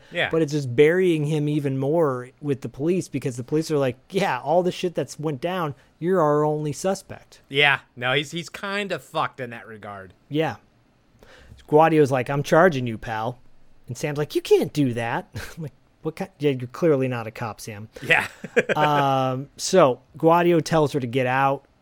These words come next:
Speaker 2: and as she does, I love this, as Mordred goes, "Sam, my amulet, I need it.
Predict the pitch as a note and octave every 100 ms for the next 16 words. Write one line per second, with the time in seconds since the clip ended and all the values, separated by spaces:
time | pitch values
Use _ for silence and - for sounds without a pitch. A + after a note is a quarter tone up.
0 | _ C3+ C#3 - D#3+ D3 D3 C#3+ C3 -
1 | _ _ _ _ _ _ _ - E3 D#3
2 | D3 C#3 C3+ C3 C#3 B2+ C#3 B2 C3 A#2+
3 | - - - F3+ F3+ G#3+ G3+ - _ -
4 | D#3+ G3 A3+ B3+ G#3 G#3+ G#3+ - _ _
5 | _ _ F3 A#3 C#4+ C#4+ B3 C4 -